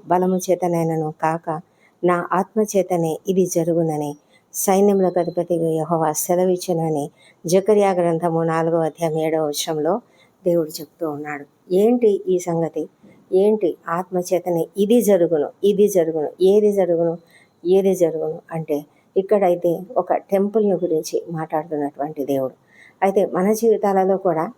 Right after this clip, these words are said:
మనం చేసే ప్రతి పని కూడా, కొన్ని కొన్నిసార్లు మనం చిన్న చిన్న పనులు చాలా బాగా చేసేసుకుంటూ ఉంటాము. అయితే కొంచెం పెద్ద పని లేదా కొంచెం ఏదైనా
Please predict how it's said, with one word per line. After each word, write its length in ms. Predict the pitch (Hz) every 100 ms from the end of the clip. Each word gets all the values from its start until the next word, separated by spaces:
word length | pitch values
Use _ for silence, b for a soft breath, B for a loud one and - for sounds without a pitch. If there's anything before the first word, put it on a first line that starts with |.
| 202
మనం 220 | 226 240
చేసే 280 | 226 226 247
ప్రతి 440 | - 180 165 247
పని 260 | 240 220 208
కూడా, 200 | 180 - b b b -
కొన్ని 160 | 233
కొన్నిసార్లు 760 | 220 220 214 214 208 233 233 175 -
మనం 300 | 202 208 196
చిన్న 320 | - - 240
చిన్న 260 | 240 269 262
పనులు 320 | 254 226 233
చాలా 360 | 240 170 190 214
బాగా 380 | 208 214 220
చేసేసుకుంటూ 720 | 226 202 196 214 - 208 202 214
ఉంటాము. 420 | 170 165 160 143 _ b b b b 220
అయితే 160 | 240
కొంచెం 560 | 285 233 240 269 262 254
పెద్ద 220 | 233 202
పని 440 | 202 196 190 190 -
లేదా 200 | 196 214
కొంచెం 600 | 233 214 208 220 233 240 233
ఏదైనా 500 | 196 190 190 190 185